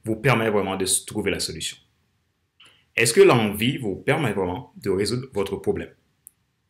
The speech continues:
C'est ce qu'on va voir dans cet épisode. L'envie, c'est quelque chose qui ne se résout pas. L'envie ne peut pas être obtenue. On ne peut pas,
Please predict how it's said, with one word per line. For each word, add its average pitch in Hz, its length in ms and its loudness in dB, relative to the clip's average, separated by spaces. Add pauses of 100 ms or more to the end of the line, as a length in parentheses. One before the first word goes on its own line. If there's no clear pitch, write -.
C'est - 200 -2
ce 156 100 -2
qu'on 117 120 0
va 101 100 4
voir 101 240 0
dans 92 80 -4
cet 90 160 -8
épisode. 76 400 -12 (1500)
L'envie, 160 640 2
c'est - 220 -2
quelque 120 240 0
chose - 340 -2
qui - 480 -8
ne 95 500 -2
se 98 440 -4 (240)
résout 101 360 -4
pas. - 180 -16 (180)
L'envie 120 580 -2 (160)
ne 113 140 -2
peut 113 240 -4
pas 139 200 0
être - 360 0 (1080)
obtenue. 131 580 0 (420)
On 117 80 0
ne 117 40 -10
peut 139 220 0
pas, 185 420 0